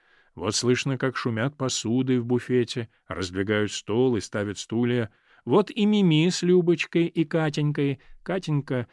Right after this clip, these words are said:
двенадцатилетняя дочь Мими, идут из саду, но не видать Фоки, дворецкого Фоки — который всегда приходит и объявляет, что кушать готово.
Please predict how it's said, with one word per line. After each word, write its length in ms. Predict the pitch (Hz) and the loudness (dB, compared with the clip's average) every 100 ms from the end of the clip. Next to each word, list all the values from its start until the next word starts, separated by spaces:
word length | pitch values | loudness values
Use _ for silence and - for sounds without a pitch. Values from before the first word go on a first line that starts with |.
| _ - | _ 0
двенадцатилетняя 840 | 123 160 156 - 151 147 135 147 | 2 2 0 -2 0 0 0 -2
дочь 320 | 147 131 - | 0 -2 -2
Мими, 340 | 107 98 92 - _ _ - | -6 -6 -6 -10 _ _ 2
идут 440 | 143 143 135 - - | 4 4 2 -2 -4
из 160 | 135 | -2
саду, 600 | - - 139 117 107 107 - _ _ | -2 -2 -4 -4 -2 -4 -6 _ _
но 480 | 131 175 175 165 143 | 2 4 6 4 2
не 140 | 151 | 0
видать 500 | 151 143 160 151 - _ | 2 0 -2 -4 -10 _
Фоки, 560 | - - 135 - 78 76 _ _ _ - | -8 -2 -2 -2 -12 -18 _ _ _ -2
дворецкого 580 | 208 160 101 - 110 | 0 0 -2 -6 -6
Фоки — 440 | 123 - - 120 95 _ _ _ _ - | -4 -6 -4 -6 -8 _ _ _ _ -4
который 480 | 127 190 156 147 131 | 0 2 4 4 0
всегда 480 | - 165 165 202 | -4 -4 -4 -6
приходит 680 | 156 147 - 202 170 139 - - | -2 -4 0 0 0 -4 -10 -6
и 100 | 135 | -4
объявляет, 560 | 127 131 170 165 131 | -2 -2 -2 -2 -4
что 260 | - - 113 | -6 -8 -6
кушать 360 | - 113 117 | -6 -6 -6
готово. 460 | 117 117 - 76 | -6 -8 -10 -16